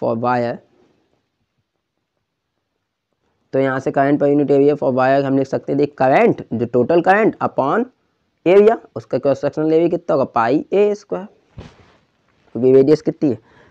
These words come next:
पाई ए स्क्वायर। तो ये करंट per unit area। अब हमको कितने एरिया से निकालनी है, देखिए ये जो छोटा वाला लूप बनना है, इसका एरिया कितना होगा, पाई आर स्क्वायर,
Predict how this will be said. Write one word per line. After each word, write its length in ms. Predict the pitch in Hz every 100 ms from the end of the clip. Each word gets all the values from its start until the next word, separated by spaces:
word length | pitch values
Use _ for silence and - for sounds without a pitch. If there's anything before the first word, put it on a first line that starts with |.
| -
पाई 200 | 107 117
ए 140 | 160 165
स्क्वायर। 300 | 165 - 165 _ _ _ _ _ -
तो 80 | 185
ये 100 | 220
करंट 340 | 226 139 123
per 80 | 127
unit 260 | 139 151 147
area। 220 | 151 156 -
अब 140 | 196 202
हमको 440 | 170 180 180 233
कितने 360 | 233 185 214 240 233
एरिया 220 | 220 220
से 100 | 214
निकालनी 380 | 202 165 156 147
है, 60 |
देखिए 240 | 139 143 165
ये 80 |
जो 80 | 160
छोटा 300 | 156 135 139
वाला 180 | 160 156
लूप 240 | 151 147 135
बनना 260 | 131 135
है, 60 | 156
इसका 240 | 147 - 190
एरिया 280 | 185 190
कितना 300 | 190 185 -
होगा, 140 | 196 185 - -
पाई 280 | 139 143 220 -
आर 280 | 139 135 117
स्क्वायर, 340 | 95 - 101